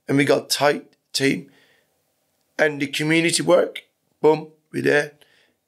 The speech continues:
And I think why do I want more? We open four days a week at Fuel. I wish I know what I know now, twenty years ago. Because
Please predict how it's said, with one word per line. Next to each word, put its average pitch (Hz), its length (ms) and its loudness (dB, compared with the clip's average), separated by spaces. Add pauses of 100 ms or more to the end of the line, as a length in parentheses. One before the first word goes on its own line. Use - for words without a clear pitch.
(720)
And 156 140 2
I 175 60 4
think 175 240 -2
why 180 120 4
do 170 100 2
I 160 40 2
want 160 160 0
more? 165 180 4
We 156 140 4
open 170 240 -2
four 160 260 2
days 147 200 0
a 135 40 0
week 135 360 0 (1160)
at 139 220 -2
Fuel. 139 200 4
I 147 40 6
wish 175 240 0
I 170 60 0
know 165 380 2 (240)
what 139 180 4
I 143 40 -2
know 139 140 4
now, 127 300 2 (300)
twenty 131 240 -2
years 131 200 2
ago. - 240 -6 (760)
Because - 560 0